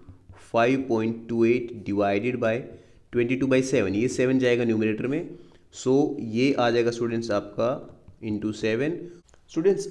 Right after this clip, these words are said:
अब आपको देखिए यहाँ पे जब आप डिवाइड करेंगे ट्वेंटी वन से ट्वेंटी वन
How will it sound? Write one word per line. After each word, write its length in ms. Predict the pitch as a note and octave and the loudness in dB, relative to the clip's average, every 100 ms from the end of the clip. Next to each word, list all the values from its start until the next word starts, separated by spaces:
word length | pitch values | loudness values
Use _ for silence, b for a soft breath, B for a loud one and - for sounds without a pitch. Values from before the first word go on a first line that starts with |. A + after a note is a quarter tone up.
| - | 4
अब 100 | D3+ | 6
आपको 460 | D#3+ D#3 F3+ F3+ | 6 4 4 6
देखिए 240 | D#3 D#3 E3 | 4 4 4
यहाँ 260 | C3 B2+ | 4 2
पे 100 | C#3 | 2
जब 140 | D#3+ E3+ | 2 2
आप 160 | D#3+ | 2
डिवाइड 340 | C3 A#2+ C#3 C3+ | 0 4 4 4
करेंगे 220 | A#2 G#2 | 2 2
ट्वेंटी 300 | A2 C3 C3+ | 2 0 2
वन 180 | C3+ C3+ | 0 0
से 160 | C3+ | -2
ट्वेंटी 360 | C3+ B2+ A#2+ B2 A2 - A2 G#2+ G2+ G2+ | -2 -2 -2 -2 -6 -8 -4 -2 -2 -4
वन 280 | G#2 B2 G3 | -2 -2 -2